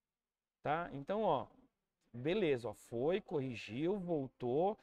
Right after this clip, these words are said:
Cara, é, tem que ficar muito de olho nela aqui, tá? Tem que ficar muito de olho porque ela pode, ela pode de fato dar essa,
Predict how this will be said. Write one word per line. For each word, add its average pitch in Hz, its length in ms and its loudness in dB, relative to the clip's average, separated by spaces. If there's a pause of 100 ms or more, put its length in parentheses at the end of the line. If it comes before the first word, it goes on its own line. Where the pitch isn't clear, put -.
(280)
Cara, 139 380 2 (480)
é, 135 580 0
tem 190 160 -4
que - 60 -12
ficar - 200 -2
muito 190 320 -2
de 196 160 -4
olho 185 280 2
nela 175 280 -4
aqui, 131 280 -6
tá? 151 320 -2 (440)
Tem 156 140 -4
que - 60 -14
ficar - 180 -4
muito 170 240 -6
de 135 120 -4
olho 160 140 0
porque - 200 -10
ela 165 140 0
pode, 185 580 2
ela 175 240 -4
pode 165 360 -2
de 160 160 -10
fato 156 400 -4
dar 160 120 -4
essa, 156 180 -6